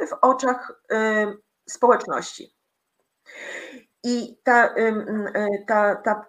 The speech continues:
ta, te formy przemocy są naprawdę różne i na przykład jednym, y, z nich, to już ja o tym mówiłam, jest ta przemoc ekonomiczna, czyli pozbawianie kobiety źródeł finansowania, y, y,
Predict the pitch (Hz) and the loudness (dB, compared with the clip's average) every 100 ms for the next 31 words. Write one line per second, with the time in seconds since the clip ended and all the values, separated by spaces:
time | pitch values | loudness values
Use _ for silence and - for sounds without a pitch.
0 | - 208 196 190 175 160 - 214 285 415 | -4 0 2 0 -2 -6 -6 0 4 4
1 | 330 - 226 208 151 - - 165 185 262 | 2 -2 -6 -4 -4 -6 -6 -4 -2 -4
2 | 269 254 247 233 - - 226 269 381 330 | -2 2 2 0 -8 -6 0 2 4 4
3 | 226 170 - 160 151 - - 214 208 - | 2 0 -4 -8 -6 -6 -6 -6 -4 -2
4 | 285 254 254 247 247 233 220 214 202 202 | 0 0 0 -2 -2 -4 -6 -4 -4 -4
5 | 220 226 233 214 226 208 214 - 220 214 | -6 -8 -6 -4 -2 -2 -4 -8 -6 -4
6 | 214 196 196 190 214 202 214 - 240 214 | -4 -4 -2 -2 -2 -4 -8 -2 -2 -2
7 | - 220 220 202 170 - 180 220 247 226 | -6 -6 -4 -2 -4 -6 -6 -4 -4 -6
8 | 202 214 214 208 208 214 214 208 - _ | -6 -8 0 0 2 0 0 -4 -8 _
9 | _ _ _ - 214 208 214 226 208 - | _ _ _ 0 0 0 0 0 0 -6
10 | - - - 208 220 208 196 202 - - | -18 -18 -8 -2 0 4 6 4 2 -8
11 | _ _ _ _ _ _ _ _ _ - | _ _ _ _ _ _ _ _ _ -16
12 | 226 208 185 190 190 240 226 180 190 185 | -6 4 4 6 4 4 4 0 0 -4
13 | - 196 190 180 | -2 -2 -2 -4